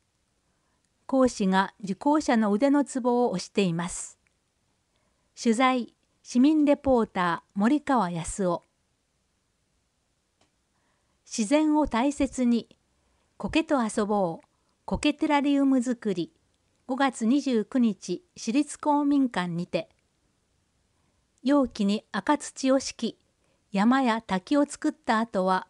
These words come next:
数種類の苔を敷いたり刺したりして、最後に好きなフィギュアを入れて完成です。苔に癒される人、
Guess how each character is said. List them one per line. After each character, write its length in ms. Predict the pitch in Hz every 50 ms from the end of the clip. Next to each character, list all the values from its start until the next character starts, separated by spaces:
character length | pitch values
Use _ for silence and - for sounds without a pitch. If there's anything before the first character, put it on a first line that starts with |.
| _
数 300 | - - - - 285 311 294 -
種 140 | - 311
類 200 | 285 277 254 233
の 120 | 214 208 196
苔 320 | - - 190 - 294 302
を 100 | 277 247
敷 240 | 226 - - 233 240
い 40 | 233
た 160 | - 233 220
り 200 | 196 180 180 - -
刺 180 | - - 262 269
し 60 | -
た 160 | - - 233
り 80 | 214 190
し 120 | - -
て、 260 | - - 185 165 - _ _ _ _ _ _ _ _ _
最 280 | - - 277 285 269
後 140 | 233 233 214
に 260 | 202 202 190 185 240
好 160 | - - - -
き 160 | - 294 285
な 200 | 254 240 226 185
フ 160 | - - 294
ィ 40 | 285
ギ 220 | - 285 269 240
ュ 40 | 208
ア 120 | 196 190
を 100 | 180 180
入 100 | 190 185
れ 80 | 208 208
て 240 | - - 233 214 - -
完 200 | - 202 208 214
成 280 | - - 214 196 180
で 100 | 170 175
す。 260 | - - - - - _ _ _ _ _ _ _ _ _ _ _ _ _ _ _ _ _ _ _ _ _ _ _ _
苔 280 | _ - 214 - 294 294
に 180 | 269 247 226 202
癒 180 | 220 269 277
さ 140 | 269 - 294
れ 140 | 285 294 277
る 80 | 226
人、 340 | 202 - - - 196 - -